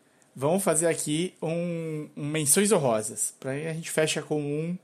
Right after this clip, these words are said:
o primeiro de cada um, e, e joia. Mas menções honrosas, então a gente quase entrou nessa, nessa lista e não entrou.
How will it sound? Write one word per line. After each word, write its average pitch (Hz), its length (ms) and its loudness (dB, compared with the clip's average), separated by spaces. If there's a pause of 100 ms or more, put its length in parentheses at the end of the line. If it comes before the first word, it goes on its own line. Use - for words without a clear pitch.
(420)
o 143 80 -8
primeiro 143 400 4
de 131 100 -4
cada 131 260 2
um, 143 220 -2 (600)
e, 135 400 0
e 131 140 0
joia. 104 380 2
Mas 107 220 -8
menções 139 380 2
honrosas, 131 500 2
então 120 240 -2
a 147 60 0
gente 143 340 -6
quase 175 380 6
entrou 143 340 2
nessa, 117 580 0 (540)
nessa 135 320 2
lista 156 560 2
e 156 140 -4
não 156 180 0
entrou. 113 400 -4